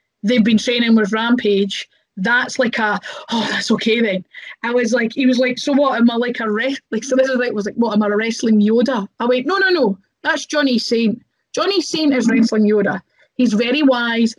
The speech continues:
sometimes gets his words mixed up and is incredibly old, but, like, everybody flocks round them and you listen to Saint." I went, "You're more like wrestling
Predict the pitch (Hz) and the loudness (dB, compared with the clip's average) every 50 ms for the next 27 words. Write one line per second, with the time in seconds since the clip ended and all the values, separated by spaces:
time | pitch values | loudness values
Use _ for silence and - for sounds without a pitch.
0 | - _ _ - 247 226 233 220 226 262 269 269 262 254 269 254 - - 262 247 | -16 _ _ -4 0 2 2 4 4 4 4 4 2 2 0 -2 -2 0 0 4
1 | 233 226 240 233 233 214 202 208 208 208 - - - 214 202 - 208 214 208 185 | 4 4 4 2 2 2 2 2 0 0 -4 -4 -4 -6 -2 0 2 2 2 2
2 | 208 208 196 226 220 220 233 247 220 240 247 240 - 240 233 220 208 196 185 - | 2 0 0 0 0 2 4 4 4 4 4 4 4 4 4 4 2 2 0 -6
3 | _ - 220 - - - - 220 214 196 - - 220 208 226 254 214 220 240 226 | _ -6 -6 -6 -4 -4 -4 -4 -4 -4 -4 -4 0 2 2 4 4 4 4 2
4 | 233 233 220 220 - 247 240 - - - - 220 220 214 202 190 196 202 208 208 | 4 4 2 2 2 0 0 0 -4 -6 -4 0 2 2 2 2 2 2 4 4
5 | 214 214 208 214 208 226 226 - - 220 220 208 202 208 202 - - 240 220 208 | 4 4 4 4 2 0 -2 -2 0 2 2 2 2 -2 -4 -2 -2 0 0 0
6 | 208 214 - - - - - - _ - 214 254 254 233 226 - _ - _ _ | -2 -4 -6 -12 -18 -18 -20 -10 _ -2 0 0 0 0 -2 -6 _ -20 _ _
7 | _ 262 302 311 302 359 427 440 415 349 339 311 247 262 233 233 247 262 262 - | _ 0 2 2 4 4 4 2 2 2 0 0 0 0 0 0 0 -2 -4 -2
8 | - 254 262 240 240 | 0 0 2 2 2